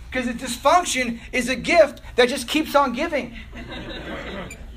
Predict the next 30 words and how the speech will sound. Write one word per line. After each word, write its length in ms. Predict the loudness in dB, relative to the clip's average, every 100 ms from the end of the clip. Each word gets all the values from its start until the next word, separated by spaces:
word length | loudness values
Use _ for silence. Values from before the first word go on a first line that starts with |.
| -16 -16 -10 0
You'll 160 | 0
keep 260 | 2 0 4
on 160 | 2
giving 300 | 2 0 0
it, 140 | 0 0
because 240 | 0 0
Abraham 540 | 0 0 2 4 2 4
lied 560 | 6 6 6 0 -4 -14 -18 -18 -18 -8 -2
about 320 | 2 2 2
his 160 | -2
wife, 500 | -2 0 0 -2 -8 -16 -18 -10
and 140 | -2
guess 280 | 4 4 2
who 120 | 2
else 280 | 4 4 2
lied? 380 | 4 4 4 -4 -14 -20 -20 -18 -6
His 160 | -2
sons 340 | 4 6 6 4
lied, 380 | 4 4 2 -10 -16 -16 -16 -8
and 80 | 0
they 100 | 2
were 100 | 0
deceivers. 760 | -2 0 2 2 0 -2 -14 -18 -10 -2
And 120 | 4
that 260 | 4 4 0
dysfunction 840 | -6 4 6 6 2 0 0 -2 -12 -14
just 260 | -6 -6 -6
kept 320 | -6 -4 -2
on 520 | -2 -2 -4 -6 -8
giving. 360 | -10 -12 -14 -16